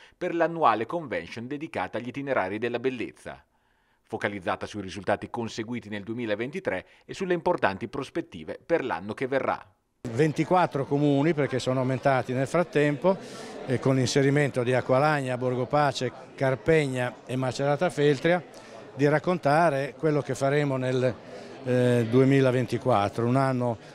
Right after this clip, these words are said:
Speaker 2: segnato in tutta la provincia da Pesaro, capitale italiana della cultura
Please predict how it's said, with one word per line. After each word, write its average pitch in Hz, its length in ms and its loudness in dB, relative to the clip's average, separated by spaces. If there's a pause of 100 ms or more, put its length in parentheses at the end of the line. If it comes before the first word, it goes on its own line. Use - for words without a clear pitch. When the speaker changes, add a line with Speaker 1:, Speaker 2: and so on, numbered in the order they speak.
Speaker 2:
segnato 135 1040 0 (380)
in 151 180 -10
tutta 139 200 0
la 139 120 6
provincia 143 560 2
da 127 360 4
Pesaro, 131 640 2
capitale 127 460 2
italiana 127 540 2
della 131 200 4
cultura 170 580 4